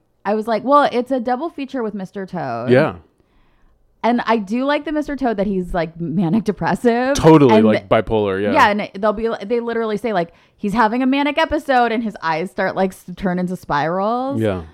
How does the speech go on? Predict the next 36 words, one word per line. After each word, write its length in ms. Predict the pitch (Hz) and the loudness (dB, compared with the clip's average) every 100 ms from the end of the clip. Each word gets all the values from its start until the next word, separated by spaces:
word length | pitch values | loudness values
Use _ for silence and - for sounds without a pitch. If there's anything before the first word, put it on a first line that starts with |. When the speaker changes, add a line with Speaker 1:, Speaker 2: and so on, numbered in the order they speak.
| _ _ | _ _
Speaker 1:
But 100 | 247 | -2
it's 160 | 254 254 | -2 0
all, 240 | 247 302 | 0 0
like, 200 | 349 311 | -2 -4
it's, 160 | - - | -8 -8
like, 120 | 214 | -4
a 80 | 202 | -4
weird 380 | 175 185 220 - | -2 -4 -4 -6
action 500 | 156 170 - 240 226 | -8 -8 -8 -6 -6
comedy 460 | 220 233 240 254 262 | -6 -6 -6 -8 -10
about 280 | 190 165 - | -6 -6 -6
him, 240 | 180 180 | -10 -10
like, 160 | 170 156 | -10 -12
stealing 360 | - 165 160 185 | -12 -12 -8 -8
a 60 | |
car 420 | 151 151 156 - | -8 -8 -8 -6
or 20 | 110 | -4
Speaker 2:
It's 140 | 127 | 2
a 60 | 139 | 6
lot 180 | 131 | 6
of 40 | 123 | 6
Speaker 1:
something. 60 | |
Speaker 2:
driving, 520 | 110 101 95 92 87 90 | 4 2 0 -4 -10 -10
yeah. 200 | 92 92 - _ - - - - - - - | -10 -12 -16 _ -20 -20 -20 -20 -20 -18 -8
Speaker 1:
And 300 | 208 226 214 | -6 -4 -4
then 560 | 226 226 233 240 240 233 - | -2 -2 -2 -2 -2 -4 -8
I 120 | 233 | -8
didn't 280 | 285 359 330 - | -8 -10 -14 -18
think 280 | 370 359 - | -14 -12 -10
that 140 | 359 | -10
The 80 | 339 | -8
Headless 340 | 311 330 339 | -10 -10 -12
Horseman 400 | - 403 440 440 | -10 -10 -10 -12
was 120 | 330 294 | -10 -10
as 120 | 269 | -4
engaging. 460 | 254 226 214 277 | -4 -2 -6 -8